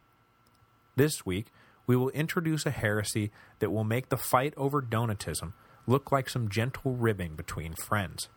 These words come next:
A heresy that will divide the church not just for a generation, but for hundreds of years to come.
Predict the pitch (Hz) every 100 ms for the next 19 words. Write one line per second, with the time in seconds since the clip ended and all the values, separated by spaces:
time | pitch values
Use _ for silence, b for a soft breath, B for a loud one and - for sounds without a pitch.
0 | _ _ _ _ _ - 117 - 139 147
1 | 131 143 143 - 131 135 117 113 104 113
2 | 160 170 - - 147 - 127 165 - 190
3 | - 180 143 135 131 110 117 120 - 87
4 | _ _ _ _ - - 110 - 135 139
5 | 143 135 117 90 76 - - - 104 76
6 | -